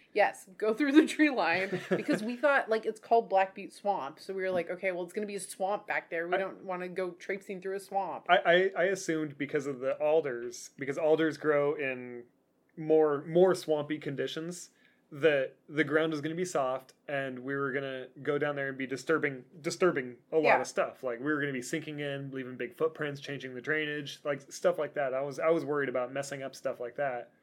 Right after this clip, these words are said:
Speaker 2: and it wasn't like that. <laughs>
Speaker 1: Yeah, so Eric followed deer trail in, and
Speaker 2: Yeah, we,
Speaker 1: we
Speaker 2: we found a deer trail, yeah.
Speaker 1: we get on the other side of it, and, like, a minute later, he hears the veery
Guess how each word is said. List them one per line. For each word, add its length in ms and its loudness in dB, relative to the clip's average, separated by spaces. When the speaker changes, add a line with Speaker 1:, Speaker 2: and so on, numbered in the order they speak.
Speaker 2:
and 440 0
it 120 -4
wasn't 280 0
like 160 -12
that. 180 -6
<laughs> 100 -8
Speaker 1:
Yeah, 200 4
so 400 2
Eric 300 2
followed 440 0
deer 220 -4
trail 360 4
in, 360 -4
and 280 -2
Speaker 2:
Yeah, 140 4
we, 100 -4
Speaker 1:
we 140 2
Speaker 2:
we 60 8
found 240 4
a 60 0
deer 180 0
trail, 280 -4
yeah. 240 -6
Speaker 1:
we 140 -6
get 200 4
on 160 0
the 120 2
other 220 2
side 260 2
of 80 0
it, 320 -2
and, 460 -6
like, 340 0
a 100 -6
minute 320 -2
later, 480 -4
he 120 -14
hears 320 -4
the 100 -12
veery 540 -4